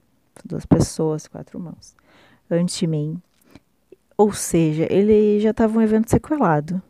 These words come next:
né? Porque quando o evento fica trocando, assim, de pessoa dentro da empresa, ele vem com sequelas. E todo errado, caixa dando errado, inscrição dando errada. É, pra vocês terem noção, eu respondia por turno de trabalho cem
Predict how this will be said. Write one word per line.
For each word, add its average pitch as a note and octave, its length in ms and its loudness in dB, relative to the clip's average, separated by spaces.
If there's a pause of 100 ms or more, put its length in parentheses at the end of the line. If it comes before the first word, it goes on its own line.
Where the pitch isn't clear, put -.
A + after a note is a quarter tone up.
né? C4 140 -4
Porque - 120 -2
quando B3+ 180 4
o - 20 8
evento A3+ 180 4
fica - 160 -4
trocando, F#3+ 640 -4
assim, F3 340 -4
de F3 60 -6
pessoa F3 560 0
dentro E3+ 200 -4
da D#3+ 60 -6
empresa, F#3 520 -2
ele F#3+ 240 2
vem G#3+ 160 0
com A#3 160 -4
sequelas. D#3 840 -6 (760)
E C#4+ 380 0
todo E4 200 0
errado, F#3 680 0
caixa G3 400 0
dando F3 160 -2
errado, E3+ 420 0
inscrição F#3 460 -8
dando F3 120 -4
errada. D#3+ 840 0 (320)
É, D#3+ 160 0
pra - 100 -20
vocês - 120 -18
terem F3+ 240 0
noção, F3 520 -4
eu F3+ 100 0
respondia F#3 640 0
por C#4+ 340 -2
turno B3+ 500 0
de - 120 -10
trabalho F3 480 -2
cem A#3+ 640 2